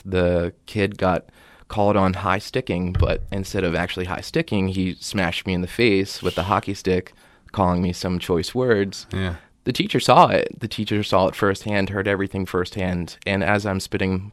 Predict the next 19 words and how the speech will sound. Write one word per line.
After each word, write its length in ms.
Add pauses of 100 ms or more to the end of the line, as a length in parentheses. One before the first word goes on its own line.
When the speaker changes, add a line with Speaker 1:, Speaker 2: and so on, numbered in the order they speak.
Speaker 1:
blood 260
and 220
my 100
teeth 280
out 160
of 280
my 140
mouth, 420 (540)
uh, 460 (340)
the 80
teacher 220
was 140
like, 160
"Yeah, 180
it 60
was 120
an 120
accident." 600
So 420